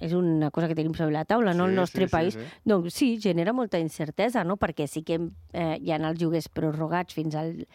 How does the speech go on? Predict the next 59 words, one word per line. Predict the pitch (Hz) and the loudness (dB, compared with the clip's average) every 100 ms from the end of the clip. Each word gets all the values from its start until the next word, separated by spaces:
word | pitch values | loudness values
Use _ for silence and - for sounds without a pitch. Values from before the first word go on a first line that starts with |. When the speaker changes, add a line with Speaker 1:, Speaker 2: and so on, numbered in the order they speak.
| - - - - | -20 -20 -20 -4
Speaker 1:
dos | 202 170 | -2 0
mil | 190 | 0
vint-i-set, | 175 175 - 190 - 254 269 - - | 2 0 -2 -4 0 2 2 0 -8
però | - 180 | -2 0
Speaker 2:
Correcte. | 151 | 2
Speaker 1:
molts | 143 156 - | 0 -2 -2
pacients | 208 180 - 180 226 | -4 -2 -2 -2 -2
et | 180 | -2
diuen: | 156 143 160 | -2 -2 -4
«Ostres, | - - 277 185 - | -12 -6 -4 -6 -8
és | 196 - | -14 -10
que | 320 | -6
estem | 320 - 220 196 | -6 -4 -4 -2
a | 160 | -2
mitjans | 160 156 196 156 165 - - | -2 -4 -2 -2 -4 -10 -2
del | 196 170 | 0 2
vint-i-cinc, | 165 160 156 294 277 - | 0 -2 -4 -2 -2 -4
és | 160 | -8
que | - 214 | -2 2
és | |
un | 320 | 2
any | 202 170 160 | 2 2 4
i | |
mig». | 254 226 - - - - | 4 2 -2 -14 -20 -16
És | - | -2
que | 277 | 4
un | 269 | 6
any | 294 220 | 6 4
i | |
mig | 240 254 - _ | 2 0 -10 _
passa | 202 202 208 - | -6 -4 -8 -2
molt | 208 269 240 | 2 2 4
ràpid, | 240 262 180 | 0 0 0
no? | 220 | 2
Ens | 302 190 | 0 0
en | 165 | 0
anem | 180 233 | 0 0
Speaker 2:
Sí. | 240 | 0
Speaker 1:
enrere | 220 | 0
amb | 208 | 0
un | 208 | 0
any | 196 | -2
i | |
mig | 196 214 | -4 -10
i | 151 | -14
dius: | - - | -16 -6
«Si | 220 | -2
era | 208 | 0
ahir». | 165 202 - - - - - - | 2 0 -4 -18 -18 -20 -20 -16
I | - | -12
això | - 143 127 | -12 -10 -4
genera | 196 175 170 | 2 4 4
incertesa, | 202 180 180 175 254 269 269 285 | 2 0 -4 0 2 4 4 2
i | 277 | 2
llavors, | - - - | -2 -6 -2
bueno, | 160 160 | -2 -2
però | - - | -8 -10
al | |
final | - 147 147 151 | -10 -14 -12 -12